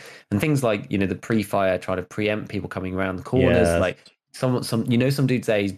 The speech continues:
Speaker 1: about to pop out, and, like, actually just, like, firing one or two or three shots, whatever, like, either just to put them off, slash you might just catch them in a headshot as they pop out. Um, you just need a certain number of bullets within your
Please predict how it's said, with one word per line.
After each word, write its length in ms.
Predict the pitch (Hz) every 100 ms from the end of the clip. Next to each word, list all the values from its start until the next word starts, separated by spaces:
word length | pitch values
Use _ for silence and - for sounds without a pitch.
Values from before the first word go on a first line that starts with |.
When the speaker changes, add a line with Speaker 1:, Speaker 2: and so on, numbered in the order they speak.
| 127
Speaker 1:
about 340 | 110 117 117
to 80 | -
pop 240 | 117 -
out, 300 | 117 87 78
and, 80 | 95
like, 160 | 98 95
actually 240 | 113 - 117
just, 140 | 113
like, 180 | 110 -
firing 340 | 101 101 120
one 120 | 107 104
or 100 | 101
two 240 | - 101
or 40 |
three 200 | 98 101
shots, 340 | 95 104 - -
whatever, 260 | 117 120 139
like, 180 | 90 101
either 300 | 113 104 95
just 200 | 104 -
to 60 |
put 200 | - -
them 120 | 139 92
off, 220 | 110 139
slash 380 | - 98 - 113
you 80 |
might 160 | 104 113
just 160 | 101 -
catch 300 | 123 - -
them 100 | 98
in 60 |
a 40 | 90
headshot 320 | 107 - 85
as 80 | -
they 80 | -
pop 220 | 87 -
out. 380 | 98 62 - - _ _ - _ _ -
Um, 420 | 92 92 90 - _
you 140 | 107
just 140 | 131 139
need 220 | 113 127
a 40 | 104
certain 280 | 110 98
number 200 | 98 98 92
of 80 |
bullets 320 | 92 110 - -
within 200 | 87 90
your 440 | 90 85 82 135